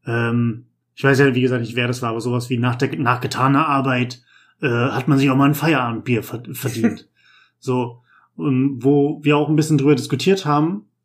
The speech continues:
Speaker 1: ähm, und ich bin immer nicht so der Freund davon, Dinge zu überinterpretieren, interpretieren, so.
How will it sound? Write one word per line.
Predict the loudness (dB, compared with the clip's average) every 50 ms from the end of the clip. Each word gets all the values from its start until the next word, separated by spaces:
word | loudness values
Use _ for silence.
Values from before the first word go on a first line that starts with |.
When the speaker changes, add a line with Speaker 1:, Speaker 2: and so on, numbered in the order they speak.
| _ _
Speaker 1:
ähm, | 0 2 2 4 4 4 2 2 0 -2 -6 -14 _ _ _ _ _ _ _ _ _ _ _ _ _ _
und | 0 2 2 2 0 -6 -14 _ _ _ _ _ _ _ _ _ _ _ _ _ _ _ _ _ _ _ _ _ _ _ _ _ _ _ _ _ -20 _ _ _
ich | 0
bin | 4 4 6
immer | 6 6 4
nicht | 4 2 0
so | 2 2
der | 2 2
Freund | 2 2 2 4 4
davon, | 2 2 2 2 2 2 2
Dinge | 2 4 4 4 4
zu | 2 0 -6 -10 -8
überinterpretieren, | -6 -4 0 2 2 2 2 -4 -6 -8 -8 -8 -8 -8 -6 -6 -4 -4 -4 -6 -6 -10 -12 -8 -2 -2 0 0 0 -4 -8 -12 _ _
interpretieren, | _ -4 -4 -4 -6 -8 -8 -10 -10 -10 -8 -8 -10 -8 -6 -6 -6 -6 -6 -6 -4
so. | -4 -4 -6 -8 -12